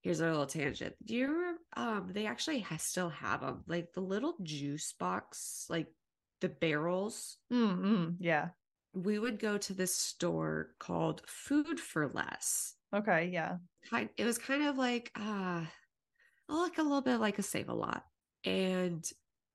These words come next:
Speaker 1: it was one of the only places that had those. And they were, like, ten cents
Speaker 2: Oh my
Speaker 1: a piece.
Speaker 2: gosh.
Speaker 1: So it would be, uh,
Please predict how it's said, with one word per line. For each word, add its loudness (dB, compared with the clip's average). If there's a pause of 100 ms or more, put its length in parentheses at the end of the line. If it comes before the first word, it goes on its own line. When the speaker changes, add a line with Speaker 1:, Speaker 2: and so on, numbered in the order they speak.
(360)
Speaker 1:
it 4 (340)
was 4
one 4
of 6
the 6
only 4
places 0
that -6
had -4
those. -8 (360)
And 0
they 4
were, 4
like, 2
ten -2
cents -4
Speaker 2:
Oh -20
my -12
Speaker 1:
a -2
piece. -6
Speaker 2:
gosh. -12 (320)
Speaker 1:
So 2
it 0
would 0
be, 2
uh, 0